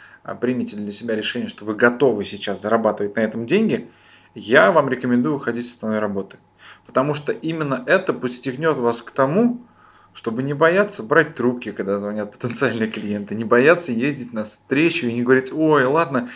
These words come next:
э, съезжу через недельку или через две недели". То есть не откладывать. Когда вас уже будет припекать само то ощущение неопределенности, что: "Господи, боже мой, а у меня ведь зарплаты теперь через месяц-то не будет,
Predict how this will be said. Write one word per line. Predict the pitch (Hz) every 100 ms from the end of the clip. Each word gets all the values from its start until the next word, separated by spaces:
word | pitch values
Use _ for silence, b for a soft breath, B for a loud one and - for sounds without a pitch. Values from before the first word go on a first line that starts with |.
| B B B
э, | 123 120
съезжу | 113 156 151 131
через | - 127
недельку | 123 113 101 - -
или | 160 143
через | - 104 95
две | 117 131
недели". | 113 101 101 98
То | 113
есть | 135
не | 147 147
откладывать. | 143 143 127 92 90
Когда | - 110 143 135 B B
вас | 143 151
уже | 131 135
будет | 127 131 -
припекать | 139 143 143 120 92
само | - - 110 113
то | 113 123 107
ощущение | 101 110 - 185 135
неопределенности, | 113 110 123 117 120 143 151 117 - -
что: | 98 - 110
"Господи, | 104 123 170 - 131 131
боже | 143 151 135
мой, | 117 95
а |
у |
меня | 113 123
ведь | 113 107
зарплаты | 139 135 113 -
теперь | - - 113
через | - 113 117
месяц-то | 101 - -
не | 113 160
будет, | 98 120 185 151 -